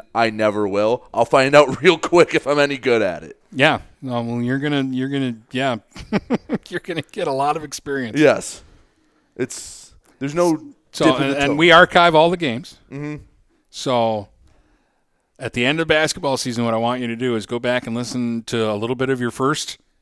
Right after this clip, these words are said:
Speaker 2: game
Speaker 1: Yeah.
Speaker 2: of the season and then compare it to the
Speaker 1: Oh,
Speaker 2: most
Speaker 1: it's gonna
Speaker 2: recent game that you did and see the difference.
Speaker 1: Oh, I can already tell you from football, it's night and day.
Speaker 2: So, I mean, it's,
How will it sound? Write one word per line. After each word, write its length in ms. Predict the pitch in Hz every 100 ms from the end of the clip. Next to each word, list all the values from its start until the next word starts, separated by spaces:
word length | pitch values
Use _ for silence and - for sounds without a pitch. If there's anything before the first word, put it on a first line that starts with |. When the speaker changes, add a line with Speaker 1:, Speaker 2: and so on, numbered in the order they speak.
| _
Speaker 2:
game 160 | 147 156
Speaker 1:
Yeah. 80 |
Speaker 2:
of 60 | 110
the 80 | 156
season 460 | 180 175 190 185 - _ _ _ -
and 120 | 110
then 120 | 117
compare 420 | 113 110 - 127
it 100 | 123 - - - _ _ _
to 60 | -
the 60 | 240
Speaker 1:
Oh, 40 |
Speaker 2:
most 180 | 214 143
Speaker 1:
it's 100 | 135
gonna 80 | 170
Speaker 2:
recent 240 | 151 135
game 240 | 127 120 117
that 160 | 107
you 60 | 117
did 220 | 117 110 - _
and 120 | 120
see 140 | - 277
the 60 | 240
difference. 480 | 254 - - - -
Speaker 1:
Oh, 160 | 190
I 140 | 120 135
can 320 | 160 135 123
already 240 | 127 131
tell 160 | 117 139
you 80 | 127
from 160 | 117
football, 400 | 104 143 180 127
it's 140 | 104 -
night 240 | 104 98
and 120 | 92
day. 320 | 90 87 90 - -
Speaker 2:
So, 340 | - 120 110
I 80 | 113
mean, 380 | 127 117 110 233
it's, 420 | 165 - - -